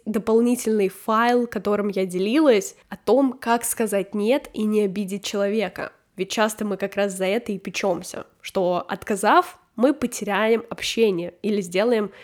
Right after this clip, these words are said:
что-то плохое. Кроме умения говорить "нет", также важно и устраивать перерывы в работе, потому что часто мы не замечаем, как проходит наш день, график,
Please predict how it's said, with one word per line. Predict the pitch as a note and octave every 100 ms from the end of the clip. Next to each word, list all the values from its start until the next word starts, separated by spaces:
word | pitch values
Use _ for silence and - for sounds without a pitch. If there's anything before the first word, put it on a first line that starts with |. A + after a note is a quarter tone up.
| -
что-то | - - A3 F#3+
плохое. | G3+ - F#3+ F#3 - - _ _ _ _ - - - - _ _ _ _ _ -
Кроме | B3+ E4 E4+ D#4
умения | A#3+ A#3+ B3 A3+ G3+
говорить | G3+ G3 G3 F3
"нет", | F#3+ A#3+ E4+ F#4 - - -
также | B3+ D#4 C4 A3
важно | G#3 C4+ C#4+ B3+
и | - A3+
устраивать | - G3+ - G#3 G#3 B3+ A#3 A#3 - -
перерывы | G#3 G3+ A3+ A#3 G#3
в | F3+
работе, | G3 F3+ G3 D#3+ - - _ _ _ _ _ -
потому | F#3+ G#3+ C4+
что | - B3 A3+ G#3
часто | - A#3 C4+ A#3+
мы | G#3 A#3+ A#3+ G#3 - _ -
не | G#3+ A#3+
замечаем, | B3 A#3 G3 - A3 A3 C4 B3 B3
как | G#3+ G#3+
проходит | G3+ - A3+ A3+ A3
наш | F#3+ F3+
день, | F#3 F3 A3 C4+ C4+
график, | A#3 F#3 G#3+ A#3+ - F#3+